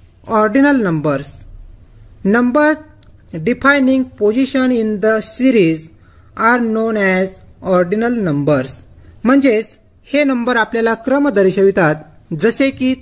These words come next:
तुमची परीक्षा झाल्यावर तुमचं discussion चालतं की first कोण आलं, Second कोण आलं, Third कोण आलं, तर यामध्ये तुम्हाला तो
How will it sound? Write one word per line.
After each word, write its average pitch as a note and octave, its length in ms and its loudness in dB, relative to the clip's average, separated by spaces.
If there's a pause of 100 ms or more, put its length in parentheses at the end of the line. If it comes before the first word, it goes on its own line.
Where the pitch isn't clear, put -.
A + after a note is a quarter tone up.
तुमची A3 280 -8
परीक्षा G#3 380 -2
झाल्यावर G3+ 500 2 (380)
तुमचं A3 260 0
discussion C#4+ 460 0
चालतं F#3+ 440 2 (640)
की B3+ 420 2 (1400)
first C4+ 360 2
कोण B3 200 0
आलं, F3 400 0 (380)
Second C4 440 -2
कोण C#4+ 200 0
आलं, D#3+ 380 -2 (640)
Third C#4+ 240 2
कोण C4+ 200 -2
आलं, E3 340 -2 (540)
तर C#4+ 100 0
यामध्ये A#3+ 520 2 (340)
तुम्हाला C#4 440 2 (480)
तो C#4 100 2